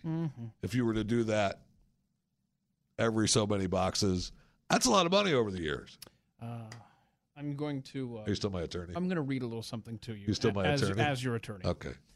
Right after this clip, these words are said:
Speaker 1: Um, perhaps you've heard of it. It's called the Fifth Amendment. <laughs> No person shall be held to, and then we're just gonna fast forward down to the part where it says, "Nor shall be compelled in any criminal case to be a witness against himself."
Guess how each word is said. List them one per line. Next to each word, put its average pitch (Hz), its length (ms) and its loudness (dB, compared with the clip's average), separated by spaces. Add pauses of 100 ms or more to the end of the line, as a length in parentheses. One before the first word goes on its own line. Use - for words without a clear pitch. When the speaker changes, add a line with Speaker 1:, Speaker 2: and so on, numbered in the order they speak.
(260)
Speaker 1:
Um, 110 320 -4
perhaps 135 320 -2
you've 127 100 -2
heard 156 120 0
of 170 100 -4
it. 180 160 -6
It's 135 140 -12
called 131 320 -4
the 110 140 -10
Fifth - 260 -2
Amendment. 175 380 -2 (300)
<laughs> 233 100 2 (760)
No 196 120 4
person 185 460 2
shall 175 200 0
be 160 140 2
held 180 320 0
to, 190 340 2 (260)
and 131 140 0
then 131 100 2
we're 135 100 0
just 135 180 -4
gonna 135 160 0
fast 147 240 0
forward 160 240 0
down 165 220 2
to 156 40 2
the 160 80 2
part 180 180 4
where 180 60 0
it 160 60 -2
says, 175 260 0 (920)
"Nor 247 140 6
shall 240 220 4
be 269 140 4
compelled 254 520 4
in 202 120 4
any 240 180 2
criminal 226 340 2
case 208 360 0
to 185 80 2
be 185 100 0
a 185 60 4
witness 185 300 0
against 165 320 2
himself." 151 400 4